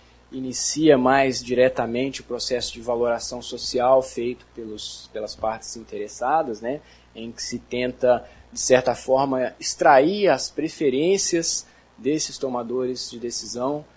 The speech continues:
pelas variações de magnitude do desempenho das tecnologias, né.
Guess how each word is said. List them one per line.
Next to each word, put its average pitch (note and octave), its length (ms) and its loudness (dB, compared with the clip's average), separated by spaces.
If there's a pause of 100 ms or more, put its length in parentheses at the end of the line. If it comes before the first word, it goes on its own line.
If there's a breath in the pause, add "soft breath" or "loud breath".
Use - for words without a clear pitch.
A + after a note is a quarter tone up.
(380 soft breath)
pelas E3 340 -2
variações D3+ 800 4
de C#3 100 -4
magnitude C3 680 -2
do C3+ 100 -8
desempenho C3 580 -2
das B2+ 160 -2
tecnologias, A#2 1040 -4 (120)
né. A2 180 -18